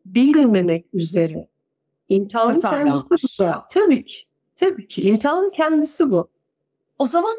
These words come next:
Speaker 2: Işık Hanımcığım, şimdi bir soru daha, tam da, e, bir sorunun daha vaktidir.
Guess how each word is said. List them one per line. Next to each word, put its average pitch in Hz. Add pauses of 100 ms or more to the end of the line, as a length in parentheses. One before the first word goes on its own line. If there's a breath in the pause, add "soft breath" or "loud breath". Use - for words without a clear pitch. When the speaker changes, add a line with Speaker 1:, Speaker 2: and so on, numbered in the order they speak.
(100)
Speaker 2:
Işık -
Hanımcığım, 311 (140)
şimdi 285 (460)
bir 254
soru 262
daha, 262
tam 254
da, 254
e, 226 (800)
bir 233
sorunun 226
daha 226
vaktidir. 233